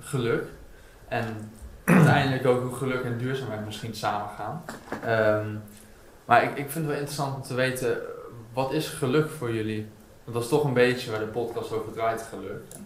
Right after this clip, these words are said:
Wat, wat, wat is geluk voor jullie?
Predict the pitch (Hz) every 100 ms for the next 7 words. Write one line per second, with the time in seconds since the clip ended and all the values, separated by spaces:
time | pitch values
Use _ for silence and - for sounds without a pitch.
0 | - - - - - - 90 85 92 110
1 | - - - - 113 113 117 147 - -
2 | 107 - 113 107 104